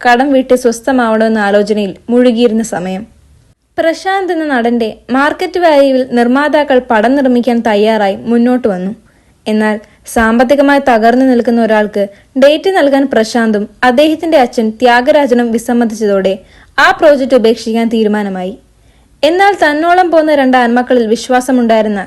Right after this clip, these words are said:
കസ്തൂരി രാജ മകൻ ശെൽവരാജന്റെ തിരക്കഥ സിനിമയാക്കാൻ തീരുമാനിച്ചു. ആര് നായകനാകുമെന്ന തീരുമാനത്തിനും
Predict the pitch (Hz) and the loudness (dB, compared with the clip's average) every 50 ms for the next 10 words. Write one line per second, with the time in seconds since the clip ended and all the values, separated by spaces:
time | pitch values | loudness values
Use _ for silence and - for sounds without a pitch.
0 | - - 262 262 262 262 - 294 294 269 302 254 240 214 196 202 208 202 208 - | -6 -2 -2 -2 -2 -2 -4 -4 -2 -2 0 0 0 0 0 -2 -4 -6 -6 -14
1 | _ _ _ _ _ _ 294 302 302 311 381 392 381 - 320 294 285 294 339 330 | _ _ _ _ _ _ -2 -2 0 0 0 -2 -2 0 0 0 2 2 2 2
2 | 320 302 285 285 277 254 277 269 247 220 220 220 - 247 226 208 220 220 - - | 4 2 2 0 0 0 0 0 0 0 0 -2 -2 -2 -2 -2 -2 -4 -6 -10
3 | - - 254 240 247 262 277 254 226 214 226 214 214 202 196 185 190 190 190 190 | -4 -2 0 2 2 2 2 0 0 -2 -2 -4 -2 -4 -4 -6 -6 -6 -6 -6
4 | 185 - - 196 - - _ _ _ _ _ _ _ _ 269 277 302 330 359 403 | -8 -10 -12 -14 -14 -16 _ _ _ _ _ _ _ _ -2 -2 0 0 0 -2
5 | 370 339 302 302 302 294 311 302 294 285 277 285 277 269 269 269 277 254 240 233 | -2 -4 -4 -4 -2 -2 -2 -2 -2 -2 -2 -2 0 0 -2 -2 0 0 0 0
6 | 240 240 233 226 214 - 214 208 208 214 | 0 0 -2 -2 -4 -6 -6 -6 -6 -8